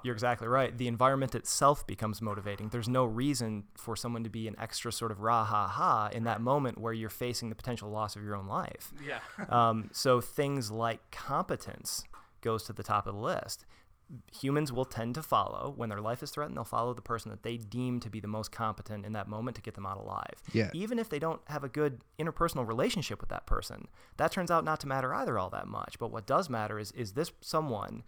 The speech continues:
Speaker 1: that you know is competent and capable to get you out alive? And if so, you will follow that person.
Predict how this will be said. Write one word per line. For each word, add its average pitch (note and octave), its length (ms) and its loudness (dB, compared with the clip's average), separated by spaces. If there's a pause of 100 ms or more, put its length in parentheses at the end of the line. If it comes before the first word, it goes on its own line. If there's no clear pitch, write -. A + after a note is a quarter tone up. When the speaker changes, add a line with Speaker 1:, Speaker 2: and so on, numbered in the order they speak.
(340)
Speaker 1:
that A2 140 -4
you C3 160 0
know B2 180 2
is A2 140 -2
competent C#3+ 640 -2
and A#2 160 -4
capable G#2 760 -4
to - 100 -16
get G#2+ 160 -4
you A2 120 -4
out G#2+ 140 -2
alive? G2+ 320 -2
And G#2 80 -6
if G2 100 -6
so, A2+ 560 2 (360)
you G#2+ 140 -8
will G#2+ 80 -4
follow A#2+ 300 2
that - 160 -10
person. - 420 -8